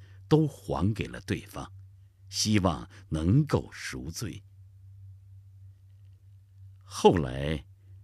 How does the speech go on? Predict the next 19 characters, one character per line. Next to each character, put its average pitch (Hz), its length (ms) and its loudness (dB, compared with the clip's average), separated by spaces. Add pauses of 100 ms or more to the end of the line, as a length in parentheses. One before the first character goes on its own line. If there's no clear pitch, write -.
(240)
丁 202 260 8
石 104 580 0 (540)
只 110 340 2
考 64 480 -4
中 90 300 2
了 53 260 -12 (380)
榜 80 440 -2
尾。 - 360 -6 (2000)
下 113 240 6
面 90 200 4
呢， 69 220 -4 (880)
我 87 160 4
就 104 120 4
为 98 220 8
大 98 220 4
家 104 180 4
讲 - 320 -4
一 104 160 2
讲 60 420 -4